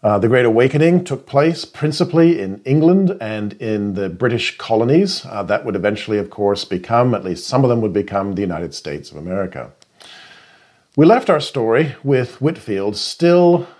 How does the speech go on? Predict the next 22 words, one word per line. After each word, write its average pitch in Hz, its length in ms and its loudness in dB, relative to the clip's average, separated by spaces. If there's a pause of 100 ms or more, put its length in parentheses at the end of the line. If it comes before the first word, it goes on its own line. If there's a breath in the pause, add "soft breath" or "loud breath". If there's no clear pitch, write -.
(120 loud breath)
an 120 240 -12
unbeliever. 98 680 -4 (420)
He - 120 -2
was 135 160 4
a 123 60 2
young 160 300 2
man 120 300 0
who 117 200 -2
was 104 360 0
floundering 120 720 -2
and 98 160 -6 (340 loud breath)
wondering 190 460 4
what 156 220 -2
to 135 100 -6
do 139 320 4
with 135 300 -2
his 107 260 -4 (140)
life. 98 380 0
His 113 200 -6
mother, 156 640 0
who 135 120 0
had 131 120 0